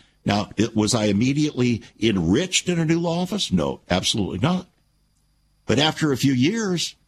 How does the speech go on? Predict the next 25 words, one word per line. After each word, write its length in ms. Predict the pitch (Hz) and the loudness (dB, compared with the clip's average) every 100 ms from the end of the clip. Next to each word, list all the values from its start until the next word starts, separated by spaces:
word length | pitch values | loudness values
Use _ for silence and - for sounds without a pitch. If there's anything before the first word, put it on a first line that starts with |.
| _ _ _ _ _ _ - | _ _ _ _ _ _ 2
I 160 | 196 | 2
was 180 | 233 185 | 2 0
doing 300 | 143 156 131 | 0 2 0
better 360 | 151 170 196 180 | 0 2 0 0
than 180 | 190 | 0
they 200 | 196 254 | 0 0
were. 340 | 240 139 73 76 _ _ _ _ _ _ _ _ _ _ _ _ _ _ _ _ _ _ _ _ _ _ - | 0 -2 -4 -12 _ _ _ _ _ _ _ _ _ _ _ _ _ _ _ _ _ _ _ _ _ _ -2
And 120 | 170 | 0
I 80 | 233 | 2
was 160 | 190 | 2
just 200 | 190 170 | 0 0
a 40 | 170 | 0
sole 280 | - 170 170 | 2 0 -2
practitioner. 800 | 180 185 240 220 208 110 - _ _ _ _ _ _ _ _ _ _ _ _ _ _ _ _ _ _ _ _ _ _ _ _ _ _ _ _ _ _ | -4 -2 -4 -2 -2 -4 -8 _ _ _ _ _ _ _ _ _ _ _ _ _ _ _ _ _ _ _ _ _ _ _ _ _ _ _ _ _ _
So, 380 | - 131 85 - _ _ _ _ _ _ _ | 2 2 -2 -10 _ _ _ _ _ _ _
I 80 | 143 | 2
share 260 | 151 240 247 | 2 2 0
that 200 | 214 175 | -2 0
with 260 | 165 - | -2 0
you. 300 | 98 87 90 - _ _ _ _ _ | 0 0 -4 -12 _ _ _ _ _
Uh, 460 | 104 95 95 90 92 - | 0 2 2 0 -2 -2
we 160 | 107 127 | 0 0
have 420 | - 185 226 226 | 2 0 0 -2
to 100 | - | -4
be 380 | 160 143 143 131 | 0 0 0 -2